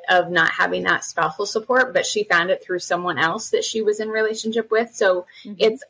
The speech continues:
Speaker 1: all about kind of helping them be creative and think outside of the box of who do you really feel like has your back and who can you go to as you're on this journey to really kind of help you and, and, you know, not coach you, but just be there for that encouragement that we need on the way.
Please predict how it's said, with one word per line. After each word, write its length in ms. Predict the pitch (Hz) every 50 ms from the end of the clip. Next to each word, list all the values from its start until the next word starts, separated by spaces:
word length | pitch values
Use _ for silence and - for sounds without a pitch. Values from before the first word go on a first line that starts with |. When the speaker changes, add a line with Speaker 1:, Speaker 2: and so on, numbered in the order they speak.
| _ -
Speaker 1:
all 260 | 101 202 233 254 262
about 220 | 233 233 - - -
kind 160 | - 220 208
of 80 | 196
helping 300 | 196 190 185 - 196 196
them 160 | 190 185 185 175
be 100 | 180 170
creative 440 | - - 180 170 175 180 214 214
and 220 | 202 175 180 175 -
think 200 | - 175 180 175
outside 380 | 165 - - - - 175 180
of 60 | 180 175
the 140 | 170 165
box 400 | 170 170 170 180 190 190 - -
of 100 | 190 180 -
who 180 | - - 277 349
do 60 | 427
you 180 | 415 320 262 220
really 420 | 175 165 180 185 180 185 202 208 214
feel 260 | - _ 196 196 190
like 240 | 180 175 170 170 -
has 260 | - 180 190 185 -
your 120 | 175 151
back 420 | 156 - 180 175 170 - - - -
and 120 | 175 180 180
who 160 | 220 220 226
can 160 | 247 262 247
you 100 | 233 220
go 220 | 190 202 190 190
to 400 | 196 - - 180 175 170 165 160 _ - - - _ _ -
as 160 | 196 202 196
you're 120 | 185 185
on 140 | - 185 190
this 220 | 180 180 175 - -
journey 360 | - 175 175 175 170 175 175
to 140 | - - 175
really 320 | 170 175 196 214 226 220
kind 260 | 220 - - 190 190 180
of 200 | 175 170 170 170 - _ _ _ _ _ _ _
help 320 | - 240 269 285 - -
you 400 | 190 180 175 170 170 175 180 214
and, 480 | - - 185 185 180 170 165 170 - -
and, 360 | - 180 180 175 165 - - 175
you 80 | 185
know, 380 | 170 160 - 165 170 180 190 196 - _ -
not 320 | 208 240 277 285 - -
coach 340 | - - 233 254 254 - -
you, 80 | 196 180
but 220 | 170 185 147 -
just 200 | 214 208 214 -
be 140 | 233 214 220
there 140 | 214 208 208
for 120 | - 208 196
that 240 | 190 185 - - -
encouragement 840 | 180 180 175 - - 196 208 240 208 202 - - - 135 175 165
that 140 | - - -
we 100 | 175 170
need 220 | 165 170 170 170 170
on 180 | 160 180 208
the 80 | 214 190
way. 520 | 180 208 294 311 247 - - - - -